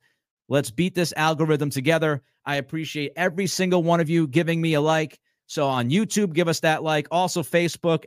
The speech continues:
X slash Twitter. Like, comment, and subscribe. Apple Pods, Spotify, rate and review. That's how we build this family that we are building here at the Nick Cattle Show. So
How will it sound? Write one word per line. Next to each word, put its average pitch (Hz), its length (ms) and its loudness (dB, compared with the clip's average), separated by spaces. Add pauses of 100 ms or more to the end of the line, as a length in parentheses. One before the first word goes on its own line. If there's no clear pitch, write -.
X 160 260 -2
slash 156 400 -2
Twitter. 151 420 -2 (300)
Like, 190 400 -2 (180)
comment, 175 460 2 (140)
and 170 340 0
subscribe. 165 680 0 (280)
Apple 170 220 0
Pods, 170 380 0
Spotify, 165 840 0
rate 151 340 0
and 160 180 -2
review. 139 600 2 (280)
That's 156 340 -2
how 160 220 0
we 160 160 2
build 147 380 2
this 139 200 2
family 143 440 -2
that 120 160 -4
we 139 100 -4
are 127 80 0
building 135 380 0
here 127 180 0
at 117 80 -4
the 127 60 -2
Nick 131 180 0
Cattle 127 300 0
Show. 92 320 -10 (1040)
So 208 400 -2